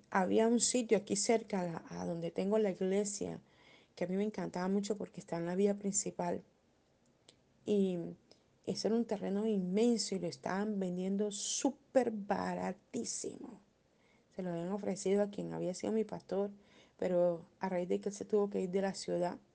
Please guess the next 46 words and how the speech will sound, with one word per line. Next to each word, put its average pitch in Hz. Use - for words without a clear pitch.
yo 190
quedé 202
en 208
el 220
contacto 185
con 180
la 175
familia 202
y 202
siempre 233
que 202
yo 185
pasaba 196
por 180
ahí, 180
yo 180
decía, 175
"Declaro 175
que 175
este 175
terreno 170
es 165
mío, 165
que 190
tú 190
traerás 180
la 180
provisión 175
y 185
yo 170
compro 180
este 180
terreno, 180
yo 180
lo 180
creo, 185
Señor". 170
Y 190
yo 175
siempre 214
pasaba 190
y 196
oraba 180
y 185
lo 180
declaraba. 170